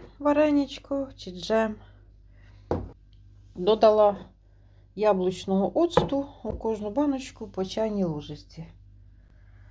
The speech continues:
Бо це ж так, тут цукру немає, тільки підсолоджувач. Ну, о, якось так. Побачимо. А, і ще ж і простерилізувала півгодинки.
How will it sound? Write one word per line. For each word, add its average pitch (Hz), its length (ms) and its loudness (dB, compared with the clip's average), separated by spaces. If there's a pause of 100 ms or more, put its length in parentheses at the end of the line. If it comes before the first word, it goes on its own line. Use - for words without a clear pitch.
(400)
Бо 202 100 -10
це 202 140 -8
ж - 160 -8
так, 170 200 -2
тут - 220 -12
цукру 196 380 -2
немає, 214 640 0 (380)
тільки 175 300 -8
підсолоджувач. 190 1160 -4 (1300)
Ну, 240 360 -4
о, 175 120 -10 (240)
якось 180 380 -8
так. - 360 -18 (1000)
Побачимо. 151 600 -12 (1120)
А, 175 280 -2
і 202 240 -4
ще 247 260 -2
ж 240 180 -6
і 208 40 -4
простерилізувала 190 1160 -4 (760)
півгодинки. 151 720 -6